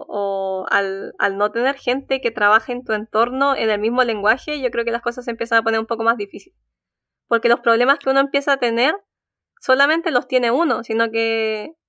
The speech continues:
o sea, eh, la otra, el otro escenario sería que uno se encuentra con un problema, se lo pregunta a una persona que está al lado y la persona dice, "Ah, sí, ese problema se resuelve de esta manera". Y uno resuelve el problema fácil,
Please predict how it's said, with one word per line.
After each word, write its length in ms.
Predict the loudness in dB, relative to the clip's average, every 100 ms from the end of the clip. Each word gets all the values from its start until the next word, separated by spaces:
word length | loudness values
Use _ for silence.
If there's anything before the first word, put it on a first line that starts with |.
| _
o 80 | 0
sea, 240 | 0 -2 -8
eh, 240 | -10 -10 -4
la 120 | 0 0
otra, 380 | 4 4 4 4
el 80 | 2
otro 160 | 0
escenario 340 | 0 0 2 0
sería 340 | -2 -2 -2
que 280 | -2 -6 -10 _ _ _
uno 160 | 2 2
se 120 | 2
encuentra 280 | 2 2 4
con 120 | 4
un 120 | 2
problema, 760 | 2 2 4 4 6 6 6 4
se 80 | 2
lo 120 | 0
pregunta 300 | 2 2 2
a 40 | 2
una 100 | 2
persona 280 | 0 0 -2
que 40 |
está 160 | -2 -2
al 120 | 4
lado 300 | 6 6 6
y 40 |
la 120 | 4 2
persona 260 | 2 0
dice, 220 | 0 2 4
"Ah, 300 | 6 6 4
sí, 280 | -2 -6 -6 _ _ _
ese 220 | -2 2 4
problema 360 | 4 4 4
se 120 | 2
resuelve 560 | 0 2 0 2 0 2
de 80 | 2
esta 160 | 2
manera". 420 | 2 2 -2 -6 -10 _ _ _ _ -8
Y 340 | -4 0 4
uno 260 | 4 6 4
resuelve 300 | 4 4 2
el 80 | 2
problema 340 | 2 4 4
fácil, 360 | 4 0 -6